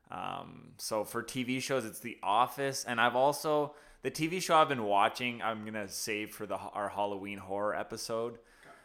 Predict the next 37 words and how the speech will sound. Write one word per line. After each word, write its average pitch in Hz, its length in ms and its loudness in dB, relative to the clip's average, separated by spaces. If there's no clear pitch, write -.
Um, 92 680 -6
but, 110 220 -2
like, 101 460 -4
every 143 440 0
day, 117 320 0
I 117 100 8
don't 139 100 6
know 143 80 4
if 135 160 -2
you 113 60 -10
have, 110 180 -2
like, 110 180 -2
we've 131 180 -10
talked 98 320 -4
about 104 180 0
this, 104 180 -6
Eric, 117 220 -2
but 117 240 -8
every 143 300 -2
day 131 160 6
I 123 40 8
have 113 220 4
this 110 180 -4
problem 110 440 -2
of, 101 140 -8
like, 104 260 -10
"Matt, 165 320 0
you 131 80 -8
should - 180 -4
watch 160 280 2
this 175 160 -2
show. 101 280 -2
Matt, 151 280 -2
you'll 139 180 6
love 156 260 4
this 185 140 -2
show. 104 260 -2